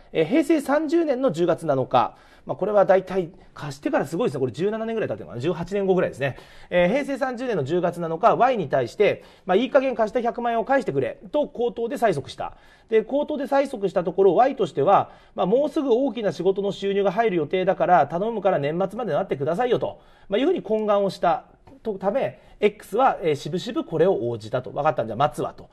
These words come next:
で、待ったんだけれども、まあ、YはXに対して一切返済することなく現在に至っている状態です。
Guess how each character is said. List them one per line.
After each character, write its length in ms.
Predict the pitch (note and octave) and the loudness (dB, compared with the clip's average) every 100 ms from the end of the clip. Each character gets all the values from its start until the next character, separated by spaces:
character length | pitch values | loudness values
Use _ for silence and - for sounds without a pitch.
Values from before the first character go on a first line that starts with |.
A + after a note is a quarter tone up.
| - - _ | -20 -20 _
で、 120 | C#4 C#4+ | -4 0
待 220 | C#4+ D4 | 0 2
っ 40 | |
た 120 | D4+ | 2
ん 80 | A#3 | 2
だ 100 | G#3 | 0
け 120 | F3+ | 0
れ 80 | E3+ | -2
ど 80 | F3+ | -2
も、 300 | C4 G3+ - - | 2 0 0 -2
ま 100 | F#3+ | 2
あ、 40 | F#3 | 4
Y 200 | A#3 G3 | 6 8
は 120 | A#3 | 6
X 300 | G3+ - D#3+ | 4 -6 -8
に 80 | C#3 | -2
対 180 | C#3+ | -2
し 40 | C#3+ | 0
て 80 | G3+ | -2
一 140 | F3 | 0
切 200 | - F3 | 0 0
返 200 | C#3+ C3+ | 0 -6
済 180 | C3+ C3 | -6 -6
す 140 | C#3+ | -6
る 80 | C#3 | -6
こ 100 | C#3 | -6
と 80 | D3 | -4
な 120 | C4 | -4
く 60 | G3+ | -2
現 220 | D3+ C3+ | -4 -2
在 160 | C3+ | -4
に 100 | C#4+ | -4
至 120 | A3 C3+ | -6 -6
っ 60 | |
て 120 | - | -4
い 60 | B2+ | -6
る 80 | G3 | -4
状 160 | B2 | -6
態 180 | G2 D2+ | -8 -14
で 100 | E2 | -16
す。 160 | - | -20